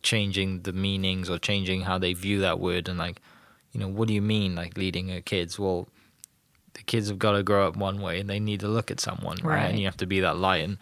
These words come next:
Speaker 1: this is just really interesting. And there's a
Speaker 2: Yeah.
Speaker 1: lot of things that go into leadership that people don't even think about.
Speaker 2: Right.
Speaker 1: Uh,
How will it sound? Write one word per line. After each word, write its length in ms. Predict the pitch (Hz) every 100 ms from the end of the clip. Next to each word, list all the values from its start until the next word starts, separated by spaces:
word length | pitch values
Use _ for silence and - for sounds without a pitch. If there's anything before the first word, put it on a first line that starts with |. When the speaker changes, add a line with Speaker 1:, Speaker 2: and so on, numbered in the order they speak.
| - - -
Speaker 1:
this 160 | 160 175
is 140 | 131
just 120 | 131
really 240 | 104 95 92
interesting. 420 | 110 120 - 90
And 80 | 95
there's 100 | 107
a 40 |
Speaker 2:
Yeah. 40 | 107
Speaker 1:
lot 200 | 107 98
of 200 | 98 - - _ - 104
things 380 | 107 113 107 104
that 240 | 101 85
go 180 | - 101
into 220 | 107 110
leadership 520 | 95 95 90 90 92
that 160 | 95 87
people 240 | 110 101
don't 160 | 101 98
even 220 | 87 85
think 240 | - 117
about. 260 | 95 131 156
Speaker 2:
Right. 320 | 147 143 139 - - _
Speaker 1:
Uh, 420 | - 107 92 92